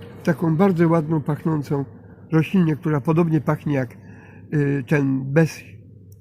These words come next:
chiński lilak, jasny, no ale i znacznie bardziej intensywnie.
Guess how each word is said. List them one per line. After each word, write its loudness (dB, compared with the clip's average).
chiński -2
lilak, -2
jasny, -2
no 0
ale 0
i 0
znacznie 2
bardziej -2
intensywnie. -2